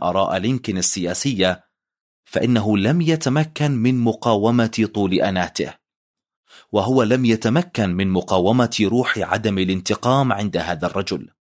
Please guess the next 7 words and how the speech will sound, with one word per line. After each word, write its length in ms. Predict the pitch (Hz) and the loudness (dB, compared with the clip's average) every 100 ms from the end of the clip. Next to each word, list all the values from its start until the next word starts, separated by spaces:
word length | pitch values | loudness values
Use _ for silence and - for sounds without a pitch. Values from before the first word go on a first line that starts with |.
| _ _ _ _ _ - | _ _ _ _ _ -4
وهناك 500 | 110 123 165 170 151 | 0 2 2 2 2
أغنية 640 | 131 127 117 98 101 113 | 0 2 0 0 0 0
تقول: 840 | 95 104 92 95 - 104 95 92 - _ _ _ - | 0 -2 -4 -4 -4 -2 0 -2 -4 _ _ _ -4
"يقتلها 720 | 117 123 - 175 156 117 120 | -4 -4 -2 2 2 2 0
برقة 840 | 104 101 95 - 98 90 98 90 80 _ _ - | 2 0 0 -4 -4 -2 -2 -4 -6 _ _ -4
بسبب 460 | 104 - 110 107 | 0 0 2 2
لطفه." 440 | 95 92 - - | 0 0 -4 -6